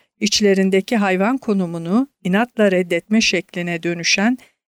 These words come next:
ezenin gücü ve zayıflığı sayesinde hala insandır.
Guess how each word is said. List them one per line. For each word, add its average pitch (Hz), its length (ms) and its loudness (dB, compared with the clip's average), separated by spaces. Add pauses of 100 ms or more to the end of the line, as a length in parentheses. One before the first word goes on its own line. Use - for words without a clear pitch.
(200)
ezenin 208 520 2
gücü 214 320 2
ve 190 140 2
zayıflığı 185 560 0
sayesinde 180 880 -2 (220)
hala 196 600 -2
insandır. 165 760 -6